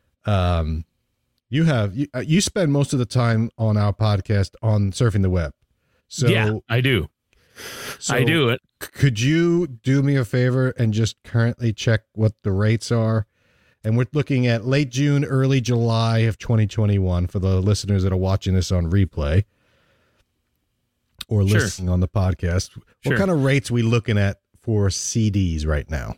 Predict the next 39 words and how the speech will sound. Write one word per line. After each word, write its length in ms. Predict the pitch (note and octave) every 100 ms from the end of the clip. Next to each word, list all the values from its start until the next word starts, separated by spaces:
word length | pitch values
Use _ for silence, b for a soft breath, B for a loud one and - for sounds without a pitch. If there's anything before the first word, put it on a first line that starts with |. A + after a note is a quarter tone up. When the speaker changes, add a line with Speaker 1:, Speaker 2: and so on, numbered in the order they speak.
| _ _ _
Speaker 2:
Okay. 380 | A2 A2 - E2 B B -
Well, 180 | D#3 D3
first 380 | - C4+ - F#3+
of 140 | B2
all, 560 | A#2+ A2+ A2 G#2+ - C3+
Dan, 440 | B2 C3 A#2 A#2
I'm 200 | A#2+ C3
gonna 160 | C3+ B2
give 220 | B2+ B2
you 120 | B2+
the 120 | A#2
rate, 300 | A#2 B2+ B2+ -
uh, 100 | B2+
the, 480 | B2 C3+ B2 A#2 F#2+ _ -
the 200 | B2 A2
highest 840 | - E3 F#3 G3+ G3 G3+ - - - _ _ _ _
savings 760 | - - F3 F3 E3 D3+ C3 C3
account 460 | - C3 A#2 G#2+
rate 340 | G2+ A2 G2+ -
you 160 | A#2 A2+
could 280 | B2 F#2+ G2
get 220 | B2+ -
right 300 | D3 C#3 A2+
now. 500 | C3+ B2+ C3+ D3+ D3 _ B B -
And 120 | A2
this 160 | C#3 D3
is 100 | A#2+
the 120 | B2
highest. 420 | B2 C#3 G2+ F#2+
This 180 | A#2+ G#2
isn't 300 | B2 A2+ G2
the 140 | G2+ G2+
average. 520 | A2+ G#2 F2 E2 G2
Is 120 | F2
Speaker 1:
This 140 | B2 C3
is 60 |
Speaker 2:
point 100 | C3
Speaker 1:
not 220 | B2+ C3
Speaker 2:
fi- 60 | F#2